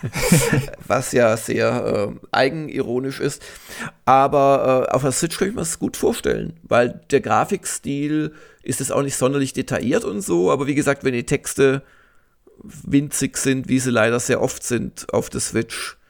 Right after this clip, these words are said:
dann würde ich's nicht, dann nicht spielen wollen. Und dann fragt er ja noch, der, ähm, Sputnik, Elden Ring versus Zelda Breath of the Wild, welches und warum?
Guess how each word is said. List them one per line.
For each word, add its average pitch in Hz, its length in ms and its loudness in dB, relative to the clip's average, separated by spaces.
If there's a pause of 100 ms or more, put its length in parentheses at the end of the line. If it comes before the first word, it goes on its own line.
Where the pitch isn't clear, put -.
(440)
dann 110 320 -2
würde 107 160 0
ich's - 120 -6
nicht, - 140 -8
dann 78 80 -2
nicht - 160 -6
spielen - 400 -4
wollen. 113 200 -2
Und 123 80 0
dann 156 140 2
fragt 170 380 0
er - 60 0
ja 156 140 2
noch, 151 340 -4 (460)
der, 123 520 4
ähm, 117 320 2
Sputnik, - 760 -2 (440)
Elden 160 400 4
Ring 147 300 0
versus 131 440 2
Zelda 139 360 4
Breath 131 320 0
of 127 160 -2
the 117 60 0
Wild, 107 440 4
welches 143 380 0
und 135 160 -4
warum? 127 540 2